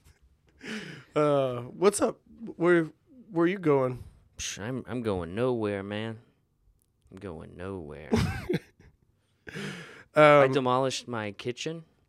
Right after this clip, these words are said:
Speaker 1: It looked like you let out a lot of frustration.
Speaker 2: So much. It was, I think I'm good at it.
Speaker 1: You bought, you had,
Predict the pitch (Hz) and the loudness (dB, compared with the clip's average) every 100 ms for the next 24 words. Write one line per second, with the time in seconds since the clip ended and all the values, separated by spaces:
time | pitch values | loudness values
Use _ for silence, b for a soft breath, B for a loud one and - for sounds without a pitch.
0 | _ _ _ _ - 156 180 208 214 175 | _ _ _ _ 0 4 4 4 2 2
1 | 180 165 165 156 139 143 139 - 139 123 | 2 4 4 2 2 0 0 -4 -8 -8
2 | - 139 135 - 117 104 101 - 123 127 | -4 -2 -2 -4 -8 -10 -10 -6 -4 -2
3 | 120 120 110 - - - - - 143 151 | -2 -4 -4 -6 -12 -16 -14 -8 -6 -4
4 | 147 123 - - _ _ _ _ _ _ | -6 -6 -10 -18 _ _ _ _ _ _
5 | _ _ 123 - 185 214 175 107 113 135 | _ _ -10 -6 -4 -4 -6 -6 -4 -2
6 | 95 85 80 - - - _ _ _ _ | -2 -6 -12 -16 -20 -20 _ _ _ _
7 | _ _ _ _ _ _ 147 185 156 180 | _ _ _ _ _ _ -4 -4 0 0
8 | 190 - 151 165 180 180 | 0 -2 -4 -2 0 -4